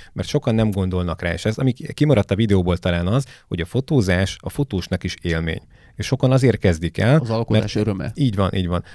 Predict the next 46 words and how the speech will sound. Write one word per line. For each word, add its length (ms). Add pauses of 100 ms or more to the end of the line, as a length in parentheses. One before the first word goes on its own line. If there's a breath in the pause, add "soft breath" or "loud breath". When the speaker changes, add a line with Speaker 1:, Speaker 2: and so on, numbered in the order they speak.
Speaker 1:
Van 140
egy, 400
van 180
egy, 460
van 160
egy 100
jó 120
dolog, 280
van 120
egy 100
hobbi, 360 (220 loud breath)
van 140
egy 100
megerősítés 760
a 60
családbarátok 800
részéről, 540
hogy 180
ezt 160 (120)
te 220 (140)
tök 160
jól 140
csinálod, 480 (240 loud breath)
ehhez 280
értesz, 420
és 200
akkor 220
menj 220
el 80
ezen 200
a 60
vonalon, 400 (360 loud breath)
elkezdi, 600 (160 loud breath)
viszont 300
abban 320
nem 120
mindenki 540
gondol 340
bele, 340 (200 loud breath)
hogy 160
ha 240
ebből 280
a 40
hobbiból 520
egyszer, 460 (100)
ö, 500